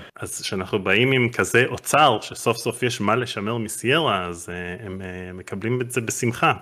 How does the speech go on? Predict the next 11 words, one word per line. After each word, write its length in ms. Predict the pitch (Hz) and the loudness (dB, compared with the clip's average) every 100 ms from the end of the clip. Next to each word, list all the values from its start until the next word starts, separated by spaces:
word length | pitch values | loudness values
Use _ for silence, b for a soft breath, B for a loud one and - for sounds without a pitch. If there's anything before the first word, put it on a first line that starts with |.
| - | -2
לא 120 | 117 110 | 2 4
מזמן 420 | 131 113 156 135 | 4 6 6 8
הם 60 | |
עשו 520 | 101 - 127 127 120 120 - | 4 6 6 6 4 -2 -8
פרויקט 420 | 90 107 120 - | 0 2 2 0
עם, 220 | 104 95 | 0 2
אה, 180 | 95 92 | 0 2
היוצר 300 | 92 - 110 | 0 0 -2
של 220 | - 101 | 0 2
אי 60 | 107 | 2
הקופים, 520 | - - - 185 | 0 -4 0 2